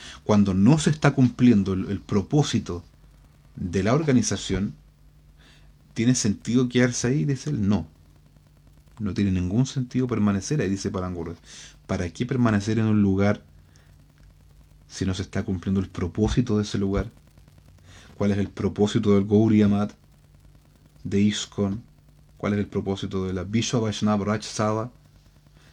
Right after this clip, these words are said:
Vaishnav Seva, Guru Seva, Radha Krishna Seva? Ese es el propósito de la asociación de conciencia de Krishna. Y cuando decimos asociación de conciencia de Krishna,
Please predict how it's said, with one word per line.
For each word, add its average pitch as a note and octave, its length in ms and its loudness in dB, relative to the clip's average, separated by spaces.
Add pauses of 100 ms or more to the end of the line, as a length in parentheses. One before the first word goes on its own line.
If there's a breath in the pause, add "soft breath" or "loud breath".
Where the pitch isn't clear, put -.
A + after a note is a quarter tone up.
(120 soft breath)
Vaishnav A2 480 -2
Seva, G2+ 380 -4
Guru G#2 280 -2
Seva, G2 400 -2
Radha G#2 300 -2
Krishna G2+ 340 -8
Seva? G2 300 -6 (560)
Ese D3 220 -2
es A#2 40 0
el F#2 60 -6
propósito F#2 580 -6 (480 soft breath)
de G2+ 140 -6
la F#2 80 -4
asociación F#2+ 720 -6 (400 soft breath)
de G2 140 -4
conciencia F#2 500 -4
de F#2 100 -6
Krishna. F#2+ 400 -10 (440 loud breath)
Y G2+ 80 -6
cuando F#2 280 -2
decimos G#2 460 -6
asociación G#2 760 -4
de B2 100 2
conciencia G2 520 -2
de F#2 120 -4
Krishna, G2+ 400 -4